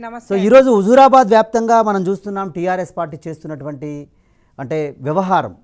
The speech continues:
Speaker 2: ముఖ్యంగా హరీష్ రావు గారు తన స్థాయిని దిగజార్చుకొని ప్రజల్లో ప-, పలచనవుతున్న తీరు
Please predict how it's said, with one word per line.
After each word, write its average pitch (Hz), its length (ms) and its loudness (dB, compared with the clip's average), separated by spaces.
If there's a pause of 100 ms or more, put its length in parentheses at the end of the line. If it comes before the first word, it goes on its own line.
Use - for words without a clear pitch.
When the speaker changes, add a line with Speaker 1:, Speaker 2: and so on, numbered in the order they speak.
Speaker 2:
ముఖ్యంగా 180 420 -6
హరీష్ 185 360 -4
రావు 165 140 -4
గారు 123 240 -8 (260)
తన 156 140 -6
స్థాయిని 190 480 -2
దిగజార్చుకొని 170 680 -8
ప్రజల్లో 160 400 -10
ప-, 139 100 -14
పలచనవుతున్న 147 720 -10
తీరు 127 320 -14